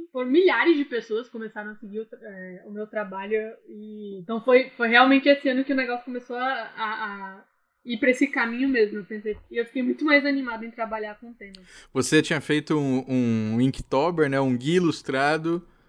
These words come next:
Speaker 2: dos mitos brasileiros.
Speaker 1: Foi.
Speaker 2: E esse ano você fez de novo, mas que, que, qual foi a diferença desse ano?
Speaker 1: A diferença desse ano, além de, de ter buscado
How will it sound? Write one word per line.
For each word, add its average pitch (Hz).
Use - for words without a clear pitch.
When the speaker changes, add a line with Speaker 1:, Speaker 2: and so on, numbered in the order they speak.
Speaker 2:
dos 135
mitos 143
brasileiros. 120
Speaker 1:
Foi. 185
Speaker 2:
E 151
esse 170
ano 160
você 143
fez 160
de 143
novo, 104
mas 113
que, 156
que, -
qual 165
foi 147
a -
diferença 113
desse 104
ano? -
Speaker 1:
A -
diferença 285
desse 311
ano, 320
além 262
de, 247
de 226
ter 214
buscado 208